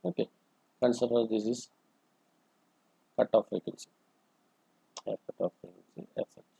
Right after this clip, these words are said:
F H ആണെന്നുണ്ട്. അപ്പോൾ ഒരു ഹൈ pass ഫിൽറ്ററിലൂടെയും ലോ pass ഫിൽറ്ററിലൂടെയും കടത്തി വിട്ട് കഴിഞ്ഞാൽ ഒരു signal കടത്തി വിടില്ല. അപ്പോൾ ഒരു ഹൈ pass ഫിൽറ്ററിൻ്റെ ഔട്ട്പുട്ടിൽ ഇത്രയാണ്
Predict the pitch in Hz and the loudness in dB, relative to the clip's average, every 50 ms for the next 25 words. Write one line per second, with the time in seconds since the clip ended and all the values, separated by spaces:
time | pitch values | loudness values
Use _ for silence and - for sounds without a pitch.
0 | _ _ _ _ _ _ _ - 120 - - 104 - - 92 82 82 80 82 - | _ _ _ _ _ _ _ -4 -2 0 -2 -4 0 0 0 0 -2 -6 -10 -10
1 | - - - _ _ _ _ _ _ _ _ _ _ _ _ _ _ _ _ _ | -12 -14 -20 _ _ _ _ _ _ _ _ _ _ _ _ _ _ _ _ _
2 | _ _ _ _ _ _ _ _ _ _ - 175 196 214 214 214 196 202 190 185 | _ _ _ _ _ _ _ _ _ _ 6 10 12 12 12 12 12 12 12 12
3 | 185 - 220 220 214 214 214 208 202 180 196 196 202 190 190 185 196 202 190 180 | 12 12 12 12 12 12 8 8 10 10 10 12 12 12 12 12 12 12 12 12
4 | 160 156 156 156 156 175 180 175 180 185 175 160 165 156 160 165 170 165 170 170 | 12 12 12 12 12 12 12 12 10 8 8 8 6 6 12 12 12 12 12 12
5 | 170 170 151 139 135 - - 156 151 139 147 143 131 123 123 123 123 123 131 127 | 12 12 12 12 12 10 8 6 8 8 10 8 10 10 8 6 6 4 2 4
6 | 131 131 127 131 127 120 120 123 117 110 113 110 104 - - 135 147 170 170 170 | 8 8 10 10 10 10 10 8 8 8 8 6 6 6 4 8 10 10 10 10
7 | 165 156 147 143 147 147 - 170 170 165 180 170 160 165 165 175 180 170 160 156 | 10 10 10 8 8 10 10 10 10 12 8 6 8 8 10 12 12 12 12 10
8 | - 160 156 175 180 170 170 - 156 156 151 147 | 6 2 6 8 8 8 10 10 12 12 12 12